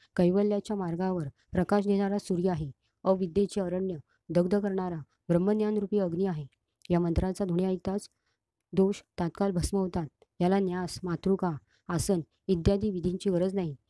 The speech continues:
प्रेमाने याचा जप करताच शंकर पुढे येऊन उभा राहतो. जे लोक या मंत्राचा अखंड जप करतात, त्यांचे शंकर आपल्या देहाची सावली करून रक्षण करतात. हा मंत्र काशी,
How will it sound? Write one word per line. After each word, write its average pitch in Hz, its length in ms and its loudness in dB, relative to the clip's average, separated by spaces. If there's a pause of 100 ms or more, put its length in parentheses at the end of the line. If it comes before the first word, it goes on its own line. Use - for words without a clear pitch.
(180)
प्रेमाने 190 360 2
याचा 202 260 -2
जप 180 220 -2
करताच 180 380 -6 (200)
शंकर 185 320 0
पुढे 185 240 -2
येऊन 202 160 4
उभा 180 240 -2
राहतो. 175 280 -6 (420)
जे 190 160 4
लोक 190 180 0
या 190 100 0
मंत्राचा 180 440 -4 (340)
अखंड 220 300 -2
जप 202 240 0
करतात, 180 320 -4 (380)
त्यांचे 180 360 2 (180)
शंकर 185 360 0
आपल्या 196 260 0
देहाची 175 400 -2
सावली 180 340 0
करून 190 280 0
रक्षण 180 260 -6
करतात. 160 300 -8 (540)
हा 190 120 2
मंत्र 190 360 2 (280)
काशी, 190 420 0